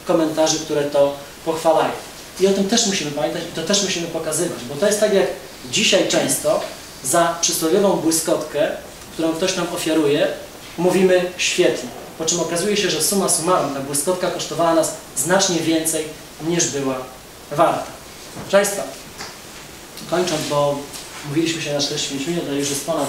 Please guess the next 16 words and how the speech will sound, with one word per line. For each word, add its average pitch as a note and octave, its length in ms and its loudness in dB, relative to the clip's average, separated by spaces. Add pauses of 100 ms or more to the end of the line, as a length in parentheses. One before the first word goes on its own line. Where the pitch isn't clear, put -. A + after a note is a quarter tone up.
(160)
e, C#3 280 -4
ponad D#3+ 240 0
godzina, C#3+ 300 0
a, C3+ 180 -6 (540)
a C3+ 40 -8
nie E3+ 100 4
chciałbym D#3 280 0
państwa E3 320 0
zagadać. E3 520 2 (1160)
E, E3 340 6 (300)
<clears throat> - 400 0
jeszcze F#3 240 4
jedna G#3+ 220 6
kwestia - 420 -6 (1400)
dotycząca E3 640 2
wizji D#3 440 0